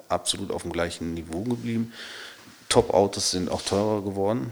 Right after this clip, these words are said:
oder ganz frühe Autos, ähm, von neunzehnhundertdreiundsechzig oder vierundsechzig oder fünfundsechzig, Giulia Sprint G T, die sind, ähm, preislich im,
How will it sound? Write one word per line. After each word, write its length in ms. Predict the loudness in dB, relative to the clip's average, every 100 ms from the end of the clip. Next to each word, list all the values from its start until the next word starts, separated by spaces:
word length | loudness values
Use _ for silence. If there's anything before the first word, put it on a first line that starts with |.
| -8
oder 160 | -6 -2
ganz 280 | 0 2 0
frühe 380 | 0 4 4
Autos, 680 | 4 0 -2 -2 0 0 0 -2
ähm, 1080 | 0 0 0 -2 -4 -6 -6 -8 -10 -12 -10
von 200 | -6 -4
neunzehnhundertdreiundsechzig 1160 | -4 -6 -6 -4 -2 -2 -4 -6 -6 -8 -6
oder 160 | -6 -6
vierundsechzig 800 | -6 -8 -6 -4 -6 -6 -10 -8
oder 140 | -8
fünfundsechzig, 880 | -6 -6 -6 -6 -8 -6 -8 -8 -12 -18 -16 -16 -16 -8
Giulia 320 | -4 0 0
Sprint 320 | -2 -4 -6
G 140 | -6 -6
T, 340 | -4 -2 -2
die 160 | -4 -6
sind, 320 | -6 -6 -10 -16 -12 -6
ähm, 540 | -4 -4 -6 -8 -12 -16 -20 _ _ -20
preislich 520 | -4 -2 -2 -4 -6
im, 320 | -8 -8 -10